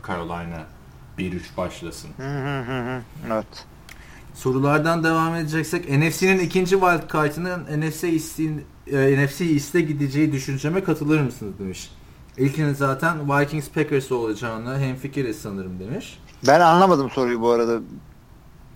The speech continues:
Speaker 1: Şimdi biz hep şey diyoruz ya, N F C'nin, e, wild card'ları, i-, gen-,
Speaker 2: Tamam.
Speaker 1: bir tanesi şeyde garanti diyoruz. Seahawks ya da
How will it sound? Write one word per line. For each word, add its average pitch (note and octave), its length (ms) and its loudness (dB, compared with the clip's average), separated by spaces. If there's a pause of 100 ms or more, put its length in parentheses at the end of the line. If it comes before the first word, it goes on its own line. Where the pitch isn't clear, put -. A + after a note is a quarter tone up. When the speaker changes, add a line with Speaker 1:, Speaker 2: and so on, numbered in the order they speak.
(120)
Speaker 1:
Şimdi C#3 240 -2
biz C#3 100 -2
hep D3+ 180 2
şey D3+ 240 0
diyoruz D#3 280 0
ya, B2 80 -4 (100)
N A#2+ 120 -8
F - 120 -14
C'nin, A#2+ 360 -12 (100)
e, G#2+ 280 -6 (760)
wild C3+ 380 2
card'ları, G#2 640 -2 (280)
i-, - 440 -16
gen-, A#2 200 -10
Speaker 2:
Tamam. C#3 380 4
Speaker 1:
bir C3+ 120 -8
tanesi G#2+ 420 -6
şeyde B2 340 -2
garanti A#2+ 500 -6
diyoruz. F#2 560 -8 (340)
Seahawks G#2+ 840 -2
ya G2 180 -6
da F#2+ 260 -8